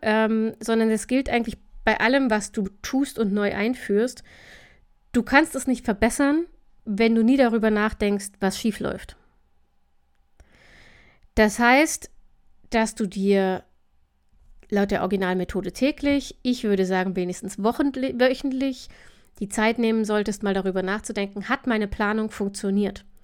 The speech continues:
Also ich mache das immer sonntags mit meiner Wochenreview, dass ich gucke, okay, habe ich in der letzten Woche so geplant und das Bullet Journal so genutzt,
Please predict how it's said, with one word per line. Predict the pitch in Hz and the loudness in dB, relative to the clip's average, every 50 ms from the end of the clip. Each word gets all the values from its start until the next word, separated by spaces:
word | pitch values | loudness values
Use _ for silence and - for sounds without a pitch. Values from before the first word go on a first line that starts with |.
| - _ - - _ _ _ _ - | -20 _ -20 -20 _ _ _ _ -6
Also | - 196 185 - - | -4 -2 -2 -2 -2
ich | - 196 226 | -4 -2 -2
mache | 214 214 | -2 -2
das | 233 214 | -2 -4
immer | 208 196 185 | -2 -2 -2
sonntags | 180 208 233 233 190 175 - - | -2 -2 -2 -2 -2 -4 -4 -4
mit | 196 190 190 | -4 -4 -2
meiner | 190 185 185 185 180 190 | -4 -4 -4 -4 -4 -4
Wochenreview, | 254 285 - 277 254 254 254 233 254 262 269 262 262 - - - - - - - _ | -6 -4 -4 -2 0 0 0 2 2 0 0 0 -2 -6 -14 -20 -20 -20 -20 -14 _
dass | - 208 208 | -8 -8 -8
ich | - - - | -8 -10 -6
gucke, | - 269 262 - 247 | -6 -4 -2 -2 -2
okay, | 220 - - 240 254 262 247 | -2 -2 -2 0 0 0 2
habe | 226 233 226 | 0 0 0
ich | 262 240 | -2 -2
in | 196 226 | -2 -2
der | 214 214 | -2 0
letzten | 208 226 226 - - - 208 202 | -2 -2 -4 -6 -8 -6 -6 -6
Woche | 208 - 240 214 | -6 -4 -4 -4
so | 202 208 233 | -2 -2 -4
geplant | 226 269 247 - 226 208 220 240 247 | -4 -6 -6 -4 -2 -2 -2 -2 -4
und | 196 185 | -4 -6
das | 190 196 | -6 -6
Bullet | - 233 233 233 233 | -4 -2 -2 -2 -2
Journal | 202 220 208 202 202 190 | -2 -4 -4 -4 -4 -4
so | 190 214 220 | -2 -4 -4
genutzt, | 214 208 196 196 214 254 - - - - | -2 -2 -2 -2 -2 -4 -6 -8 -14 -14